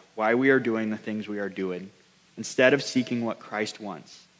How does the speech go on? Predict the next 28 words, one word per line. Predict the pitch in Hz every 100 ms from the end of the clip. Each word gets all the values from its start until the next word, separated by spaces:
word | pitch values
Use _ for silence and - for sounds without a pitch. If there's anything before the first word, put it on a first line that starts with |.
| _ _ _ -
and | 110
letting | 110 104 107
that | 101 98
control | - 110 113 104
our | 101
hearts | 95 - 107 104 - - - _ _ _ _ _
and | -
our | 107
motives. | 107 98 90 - - - - _ _ _ _ _ _ _ _ _ _ _ _ _ _ -
Now, | 120 117 110 135 - _ _
my | 113
loving | 110 117 120 147 143
wife | 104 101 - -
was | - 113
in | 110
constant | 107 107 90 - 95
prayer | 104 90
for | -
me, | - - - _ _ _ _ _ _ _ _ _ _ _ _ _ _ _ _ _ _ _ _ _ _
but | 120
I | 117
knew | 117 127 135 131 117 104 - - _ _ _ _
it | 113
was | 104
very | 101 95 95
hard | 92 87 87
on | 71
her. | -